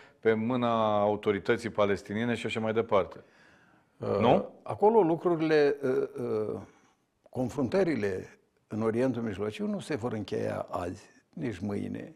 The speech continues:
Speaker 2: Pacea din Orientul Mijlociu este un obiectiv foarte greu de îndeplinit. Toată lumea este de acord că unica soluție acolo este existența celor două state,
Speaker 1: Cu care
Speaker 2: Israelul,
Speaker 1: Netanyahu și Israelul
Speaker 2: Israelul
Speaker 1: nu e,
Speaker 2: și
Speaker 1: nu e de
Speaker 2: Palestina.
Speaker 1: acord.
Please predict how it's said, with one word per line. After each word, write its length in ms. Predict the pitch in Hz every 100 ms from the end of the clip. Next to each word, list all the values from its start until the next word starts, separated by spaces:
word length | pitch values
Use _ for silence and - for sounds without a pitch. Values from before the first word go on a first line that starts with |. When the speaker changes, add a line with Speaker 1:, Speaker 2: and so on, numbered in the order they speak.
| _ _ _ _ _ -
Speaker 2:
Pacea 300 | 202 185 156
din 140 | 131
Orientul 440 | 135 135 147 120 127
Mijlociu 720 | 113 107 113 - 202 202 - - - - _
este 280 | - 147 151
un 200 | 139 175
obiectiv 800 | 156 110 117 104 - 185 131 - _ _ _
foarte 320 | - 127 151
greu 240 | 127 151
de 140 | 131 131
îndeplinit. 680 | 113 110 110 95 98 - - _ _ _ _ _ _ _ _ _ _ _ _ _ _ -
Toată 240 | 190 185
lumea 220 | 175 170
este 260 | 156 139 139
de 120 | 120
acord 440 | 120 98 143 135 -
că 320 | 127 113 101 - _ _ _ _
unica 400 | 131 160 156 147
soluție 480 | - 135 151 - 131
acolo 360 | 113 143 135 127
este 240 | 117 -
existența 560 | 123 101 - 151 135 151
celor 280 | 139 120 107
două 280 | 113 123
state, 520 | 113 - 110 104 113 - - _ _ _ -
Speaker 1:
Cu 120 | -
care 240 | 123 117 120
Speaker 2:
Israelul, 240 | 120 127
Speaker 1:
Netanyahu 520 | 120 113 113 120 113
și 180 | 110 107
Israelul 320 | 104 104 143
Speaker 2:
Israelul 380 | 127 107 131 143
Speaker 1:
nu 60 | 135
e, 100 | 110
Speaker 2:
și 60 |
Speaker 1:
nu 80 | 110
e 40 | 120
de 40 |
Speaker 2:
Palestina. 640 | 101 104 92 - 127 156 135
Speaker 1:
acord. 160 | -